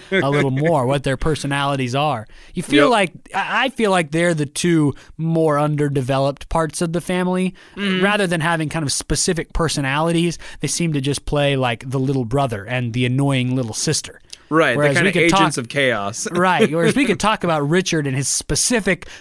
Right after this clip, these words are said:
Speaker 2: personality and outlook as a person, and Arthur, and Nat, you know, all these characters, and then you get to Mildred and Tommy, and, and honestly, it's hard to write kids.
Speaker 1: Yeah.
Speaker 2: But they end up being a little less personality and a little more stereotype.
Speaker 1: Mm-hmm, yeah.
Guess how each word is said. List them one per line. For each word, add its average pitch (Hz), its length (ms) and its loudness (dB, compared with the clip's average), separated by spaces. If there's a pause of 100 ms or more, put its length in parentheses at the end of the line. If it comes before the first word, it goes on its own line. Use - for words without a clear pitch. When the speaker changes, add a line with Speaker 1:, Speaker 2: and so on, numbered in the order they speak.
Speaker 2:
personality 170 680 2
and 135 80 -2
outlook 147 440 -2
as 131 160 -2
a - 40 -6
person, 123 680 -2 (280)
and 131 220 -6 (100)
Arthur, 151 580 -2 (200)
and 123 280 -8
Nat, 165 280 -2
you 147 100 -2
know, 127 80 -4
all 180 260 0
these 170 200 -2
characters, 160 320 0
and 165 120 -2
then 214 140 0
you 202 60 0
get 208 160 -2
to 175 80 -2
Mildred 170 580 0
and 147 140 -2
Tommy, 202 280 0
and, 226 120 -4
and 269 260 -2
honestly, 233 460 2
it's 190 100 -4
hard 185 360 0
to 135 60 0
write 110 300 -6
kids. - 460 -10 (200)
Speaker 1:
Yeah. 330 140 2
Speaker 2:
But 156 160 0
they 214 240 2
end 180 160 2
up 165 240 0
being 165 240 -2
a 147 60 0
little 196 320 2
less 185 200 0
personality 156 760 -2
and 139 100 -2
a 131 60 -2
little 156 320 0
more 135 260 -2
stereotype. 113 840 -8 (200)
Speaker 1:
Mm-hmm, 135 480 -4 (180)
yeah. 113 240 0